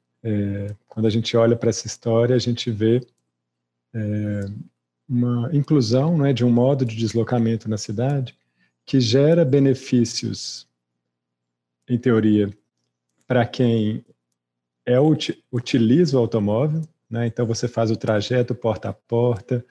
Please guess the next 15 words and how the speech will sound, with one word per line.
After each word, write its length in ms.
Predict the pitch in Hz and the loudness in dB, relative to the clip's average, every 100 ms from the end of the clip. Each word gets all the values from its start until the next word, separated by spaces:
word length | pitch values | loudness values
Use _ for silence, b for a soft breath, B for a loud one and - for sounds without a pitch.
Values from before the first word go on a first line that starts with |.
| b b b b | b b b b
você 200 | 113 123 | -2 -2
se 120 | 120 | 0
desloca 520 | 110 101 113 113 - | 0 2 2 2 0
com 120 | - | -4
mais 180 | 107 104 | -2 -2
velocidade, 720 | 104 101 - 107 113 120 107 | -2 -4 -6 -4 -2 0 0
mais 180 | 104 107 | -2 -4
conforto. 640 | - 98 - 113 123 113 - _ _ b b b - | -4 -10 -10 -6 -4 -6 -12 _ _ b b b 0
No 120 | 139 | 2
entanto, 380 | 135 135 135 147 | 2 2 2 0
ele 100 | 135 | 2
gera 240 | 139 139 | 2 2
uma 140 | 139 | 2
série 400 | 127 131 123 135 | 0 2 2 2
de 580 | 127 113 123 127 135 139 | 2 2 4 4 2 0